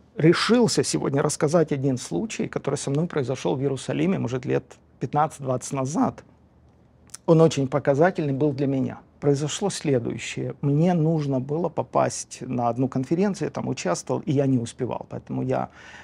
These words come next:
взял такси, и, э, за рулём оказался человек лет семидесяти, мужчина арабского происхождения. У него здесь же в машине лежал Коран.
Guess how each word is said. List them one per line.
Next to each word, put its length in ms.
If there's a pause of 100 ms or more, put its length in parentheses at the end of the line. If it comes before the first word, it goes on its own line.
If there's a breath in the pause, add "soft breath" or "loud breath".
взял 280
такси, 600 (760 soft breath)
и, 600 (560)
э, 220 (640)
за 240
рулём 580
оказался 680
человек 520
лет 220
семидесяти, 880 (380)
мужчина 680
арабского 460
происхождения. 880
У 120
него 340
здесь 280
же 120
в 40
машине 420
лежал 400
Коран. 520